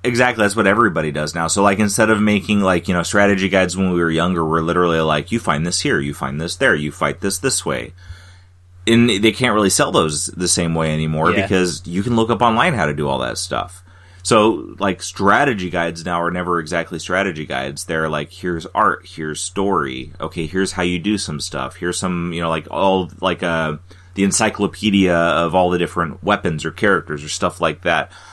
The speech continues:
Speaker 1: So it, it can add to the, the, the depth of your knowledge of the game, but it's not just that straight up, like, you know,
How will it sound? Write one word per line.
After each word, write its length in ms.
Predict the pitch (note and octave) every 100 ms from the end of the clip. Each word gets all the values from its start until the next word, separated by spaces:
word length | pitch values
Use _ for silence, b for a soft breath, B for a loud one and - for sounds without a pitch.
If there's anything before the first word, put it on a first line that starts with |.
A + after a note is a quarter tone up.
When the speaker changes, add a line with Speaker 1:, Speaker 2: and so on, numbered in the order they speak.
| B
Speaker 1:
So 140 | C3
it, 320 | B2+ B2 A#2+
it 180 | F#2 A2+
can 120 | A#2+
add 400 | F2+ G2+ A2+ A2+
to 160 | - A2+
the, 680 | G2+ F#2+ F2 E2 D#2+ D#2+ - F#2
the, 280 | F2+ D#2 - - - F2
the 320 | F2+ E2+ D#2
depth 320 | - F#2 -
of 100 | F#2
your 100 | F#2
knowledge 380 | E2 D#2 F2+ G2+
of 100 | G#2
the 60 |
game, 300 | G#2+ A2 A2+
but 80 | G2+
it's 140 | E2 G2+
not 160 | F2
just 120 | E2
that 160 | F2+ D#2+
straight 260 | - D#2+ D2+
up, 140 | D2
like, 300 | D#2 D2+ -
you 40 |
know, 360 | D#2 C#2 C2+